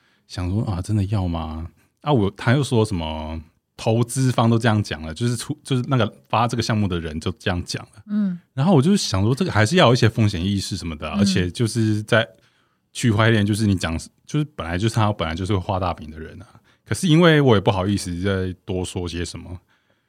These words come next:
Speaker 1: 我只是说，哦，哇，你要，你要，反正我就稍微
Speaker 2: 你要 all in 吗？
Speaker 1: 我只是稍微提一下，然后就，就，就这样，这样。
Speaker 2: 嗯。
Speaker 1: 我也没有再跟他讲太多，这样。
Speaker 2: 不用讲太多了，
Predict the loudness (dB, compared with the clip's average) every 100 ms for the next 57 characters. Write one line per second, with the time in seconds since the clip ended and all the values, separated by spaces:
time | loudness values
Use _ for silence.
0 | _ _ _ _ _ _ -4 0 2 2
1 | 2 2 2 4 4 2 2 2 2 2
2 | 0 0 -2 -10 0 2 2 -2 -20 -20
3 | _ _ -2 2 2 2 0 2 2 4
4 | 4 4 2 0 -2 0 0 2 2 2
5 | 2 2 -6 -8 -8 -2 -2 -2 -4 -2
6 | -4 -6 _ _ -10 -10 -12 -20 -14 -12
7 | -12 -14 -16 -20 -20 -20 _ -20 -20 -20
8 | -14 0 0 4 2 2 -4 -12 -8 -6
9 | -2 -4 -4 -6 -4 -4 -4 -10 -14 -16
10 | -12 -6 -4 -4 -8 -10 -12 -14 -18 -20